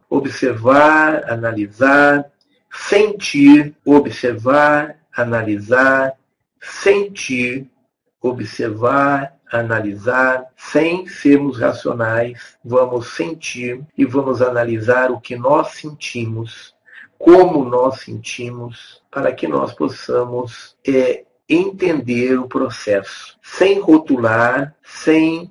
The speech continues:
nenhuma precipitação em julgar. Nós vamos sentindo e vamos procurando entender, analisando e procurando entender como o processo se manifesta, como, é, ele acontece,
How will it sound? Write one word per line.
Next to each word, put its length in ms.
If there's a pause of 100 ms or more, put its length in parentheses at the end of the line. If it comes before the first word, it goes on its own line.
(100)
nenhuma 840 (160)
precipitação 1200 (120)
em 360
julgar. 880
Nós 220
vamos 240
sentindo 880
e 80
vamos 320
procurando 760
entender, 1080
analisando 760
e 40
procurando 480
entender 840
como 240
o 60
processo 800
se 160
manifesta, 1120
como, 760 (180)
é, 400
ele 220
acontece, 1000